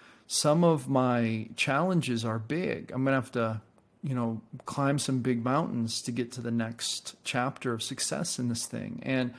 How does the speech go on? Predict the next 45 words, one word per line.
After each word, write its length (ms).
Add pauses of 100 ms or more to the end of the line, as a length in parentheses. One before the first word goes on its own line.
that's 240
okay. 500 (260)
And 140
I've 180
come 200
to 80 (180)
peace 320
with 160
that, 240
because 460 (440)
this 240
is 300
molding 580
me 220
into 420
the 80
truly 460
alpha 400
man 320
I 80
need 240
to 80
be 260
to 140
handle 360
that 120
responsibility. 1080 (260)
A 40
lot 80
of 80
times 240
we 100
want 440
the 80
good 240
stuff 300
just 180
dropped 280
in 60
our 140
lap, 420 (100)
but 120
that's 240
not 180
reality. 560